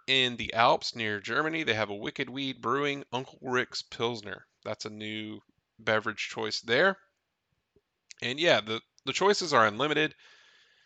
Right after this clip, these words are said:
and the selection looks great this year. There's a lot of items, there's a lot of beverages that I didn't even cover, but if you're excited for this Food and Wine Festival, get ready because it's coming very, very soon. I think while we're there,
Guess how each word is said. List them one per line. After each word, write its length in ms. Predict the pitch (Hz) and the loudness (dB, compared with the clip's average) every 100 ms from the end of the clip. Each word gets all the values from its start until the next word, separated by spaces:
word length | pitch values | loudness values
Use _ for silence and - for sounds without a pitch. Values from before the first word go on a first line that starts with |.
| _ _ _ _ _ _ _ | _ _ _ _ _ _ _
and 560 | 123 123 120 117 117 113 _ | 4 6 6 4 0 -10 _
the 120 | 110 | -2
selection 560 | - 113 123 - 131 110 | 0 4 4 4 -2 -2
looks 240 | 110 - | -4 -2
great 240 | - 107 - | -2 -2 -2
this 220 | 104 - | -10 -10
year. 100 | 104 | -8
There's 180 | 104 135 | -4 -2
a 60 | 135 | 6
lot 200 | 127 147 | 8 8
of 100 | 127 | 6
items, 560 | 123 127 127 123 - - | 6 6 0 -2 -8 -6
there's 160 | 104 | -10
a 20 | 98 | -8
lot 440 | 98 101 113 117 | -8 4 6 6
of 340 | - 110 104 104 | 2 0 0 -2
beverages 460 | 107 113 107 117 | -2 -2 -4 -6
that 100 | 107 | -4
I 60 | 98 | -6
didn't 280 | - 120 117 | -2 -4 -4
even 200 | 113 101 | -8 -8
cover, 440 | - 110 123 123 - - - _ - | 0 2 2 -2 -6 -20 -20 _ -6
but 100 | 104 | -4
if 100 | - | -2
you're 100 | 135 | -2
excited 400 | - 127 139 - | 4 6 6 0
for 120 | 127 | -4
this 240 | 135 131 - - | -2 -2 -4 -8
Food 160 | 123 131 | -8 -4
and 80 | 127 | 0
Wine 180 | 127 | -2
Festival, 600 | 117 123 - 139 143 139 - - | 2 0 0 -4 -4 -4 -8 -2
get 160 | 131 | 0
ready 280 | 107 143 127 | 4 2 0
because 240 | 101 113 | -4 -4
it's 140 | 117 - | -4 -4
coming 340 | 127 120 110 | -4 -4 -4
very, 240 | 101 104 107 | -2 -2 0
very 220 | 107 101 | -2 -2
soon. 300 | - 113 104 - _ _ _ _ _ _ _ _ - | -2 -2 -4 -10 _ _ _ _ _ _ _ _ -6
I 80 | 120 | -6
think 300 | - 175 180 | 0 -2 2
while 240 | 135 135 | 6 6
we're 120 | 113 107 | 6 0
there, 400 | 107 120 117 | 2 2 2